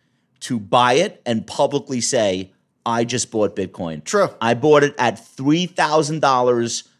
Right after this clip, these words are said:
Speaker 1: I wrote a huge blog post about it. I took a lot of shit from people.
Speaker 2: True.
Speaker 1: My only
Speaker 2: I remember.
Speaker 1: argument for
Speaker 2: I
Speaker 1: buying
Speaker 2: remember.
Speaker 1: it was, they can't kill this thing. How could you not pay attention to something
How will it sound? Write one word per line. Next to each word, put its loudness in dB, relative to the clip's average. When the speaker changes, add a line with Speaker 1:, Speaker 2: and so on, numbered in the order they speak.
Speaker 1:
I 2
wrote 4
a -4
huge -4
blog -2
post -4
about 0
it. -2
I -2
took -2
a 2
lot 0
of -2
shit 2
from -2
people. -2
Speaker 2:
True. -2
Speaker 1:
My 4
only 2
Speaker 2:
I 0
remember. 4
Speaker 1:
argument 0
for 0
Speaker 2:
I 0
Speaker 1:
buying 4
Speaker 2:
remember. -2
Speaker 1:
it -12
was, 4
they 6
can't 0
kill 2
this 0
thing. 0
How 2
could -2
you 0
not 2
pay 4
attention -4
to -4
something 0